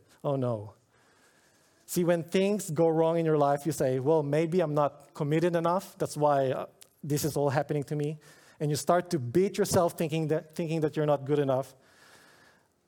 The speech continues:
Then you don't really understand what the gospel is. You need to learn how to completely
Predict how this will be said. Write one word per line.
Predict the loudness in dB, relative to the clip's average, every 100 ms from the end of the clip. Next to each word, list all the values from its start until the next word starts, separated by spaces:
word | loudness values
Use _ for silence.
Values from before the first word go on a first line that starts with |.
| _ -8
Then | -4
you | 0
don't | 2 0 0
really | 0 2 2
understand | 0 -2 -2 -2 -4
what | -6
the | -6
gospel | -6 -6 -6 -6
is. | -6 -10 -12 -16 -18 _ _ _ _ _ _ _ -6
You | -2
need | 2 0 0
to | 0
learn | 2 2
how | 2 -2
to | -2 -6 -6
completely | -6 -8 -4 0 2 0 -2 -2 -2